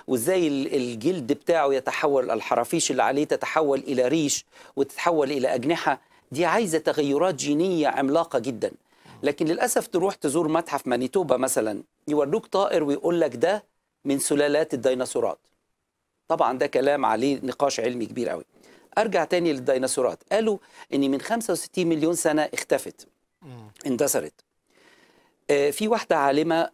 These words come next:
Speaker 1: بتعمل دراسات على ال-، الحفريات بتاع الديناصور،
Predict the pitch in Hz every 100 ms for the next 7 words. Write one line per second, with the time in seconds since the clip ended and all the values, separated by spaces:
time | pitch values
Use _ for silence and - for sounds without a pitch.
0 | _ _ 127 131 123 175 151 127 107 107
1 | 131 123 170 135 123 117 110 - 113 107
2 | 110 - - - - 139 135 131 147 160
3 | 123 123 113 110 151 147 - 180